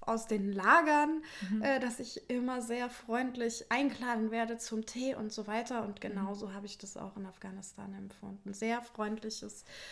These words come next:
Speaker 1: äh, Begegnen von Taliban genauso wie von Nicht-Taliban.
Speaker 2: Mhm. Ähm, was war das für ein Gefühl, wieder in der Heimat, ähm, zu sein, das Land in so einem Zustand anzutreffen?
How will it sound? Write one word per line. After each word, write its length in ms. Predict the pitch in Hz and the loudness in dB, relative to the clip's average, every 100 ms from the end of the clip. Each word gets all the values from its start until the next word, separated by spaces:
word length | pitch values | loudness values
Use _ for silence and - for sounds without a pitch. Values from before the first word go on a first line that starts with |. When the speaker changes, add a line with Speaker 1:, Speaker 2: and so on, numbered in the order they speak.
| - - | -14 -6
Speaker 1:
äh, 280 | - 214 208 | -2 -2 -2
Begegnen 720 | 208 214 190 185 185 170 180 - | -2 -4 -4 -8 -12 -12 -12 -4
von 280 | - 220 190 - - | 2 2 2 -8 -4
Taliban 500 | - 247 294 240 233 226 | 6 6 6 4 2 0
genauso 600 | 214 202 190 208 208 202 | -4 -6 -6 -6 -8 -10
wie 160 | 196 | -10
von 340 | 202 - 190 196 - - - | -10 -12 -12 -12 -16 -20 -6
Nicht-Taliban. 640 | 220 214 - 151 147 139 - - - - - - - - | -2 -2 -4 -10 -10 -12 -14 -18 -20 -20 -20 -20 -14 -2
Speaker 2:
Mhm. 260 | 185 208 208 - - - - - - _ - - - - | 2 2 0 -8 -20 -20 -20 -20 -20 _ -20 -20 -10 0
Ähm, 260 | 202 202 | 4 6
was 160 | 214 214 | 4 4
war 100 | 233 | 4
das 140 | 233 - | 4 2
für 80 | |
ein 120 | 208 202 | 0 0
Gefühl, 300 | 202 240 208 | 0 0 2
wieder 160 | 202 | 2
in 80 | 190 | 2
der 160 | 190 196 | 2 0
Heimat, 440 | 208 202 190 - 185 | 2 0 0 -6 -6
ähm, 240 | 180 180 | -4 -4
zu 140 | - | -6
sein, 240 | 185 190 185 | -6 -4 -2
das 180 | 185 - | -2 -2
Land 200 | 196 185 | -2 0
in 120 | 190 | 0
so 80 | 196 | 0
einem 240 | 190 180 | 0 -2
Zustand 400 | - 220 - 196 | -6 -8 -6 -4
anzutreffen? 680 | 185 185 190 - 202 208 208 | -4 -6 -8 -8 -6 -4 -6